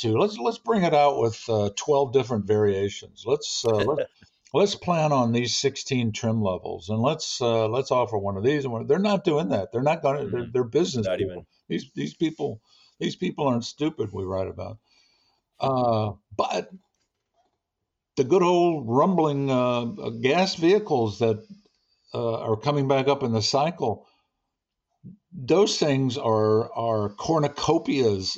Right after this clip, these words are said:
Speaker 1: of, of variations and trims. We want this in leather. We want this in wood. We want this with the screen here. We want this with a console. We want this with this kind of,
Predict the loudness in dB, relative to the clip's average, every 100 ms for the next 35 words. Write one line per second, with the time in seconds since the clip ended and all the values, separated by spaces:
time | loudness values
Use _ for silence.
0 | -6 -4 0 0 -2 -8 -20 -18 -10 -8
1 | -4 0 4 4 4 2 0 -2 0 0
2 | -2 -2 -2 -4 -6 -10 -20 -20 _ -4
3 | 0 2 4 4 2 2 0 0 2 2
4 | 0 -2 -2 -2 -2 2 4 4 4 4
5 | 4 2 0 -2 -4 -4 -4 -8 -8 -8
6 | -4 0 4 4 2 0 0 -2 -6 -8
7 | -6 -4 -6 -8 -18 _ _ _ _ _
8 | _ -2 0 0 -4 -6 -6 -2 0 2
9 | 2 2 4 4 4 4 2 2 0 -2
10 | -4 -4 -6 -6 -4 -2 0 -2 -2 -2
11 | -2 -2 0 0 0 -4 -4 -4 -4 -4
12 | -2 -2 -4 0 2 2 -4 -2 0 0
13 | -2